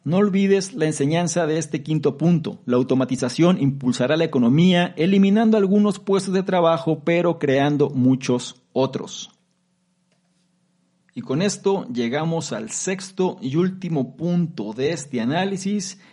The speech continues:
que nos habla de la relación persona-gobierno. El punto seis dice,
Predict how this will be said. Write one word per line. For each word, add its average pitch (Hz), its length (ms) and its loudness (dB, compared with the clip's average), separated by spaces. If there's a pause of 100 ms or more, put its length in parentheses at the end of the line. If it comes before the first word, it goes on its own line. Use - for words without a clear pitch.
(180)
que 113 120 -14
nos 113 260 -8
habla 175 460 2
de 127 160 -4
la 110 100 -4
relación 160 800 -2 (220)
persona-gobierno. 139 1900 -6 (340)
El 117 140 -12
punto 208 420 2
seis 180 240 0
dice, 180 360 -2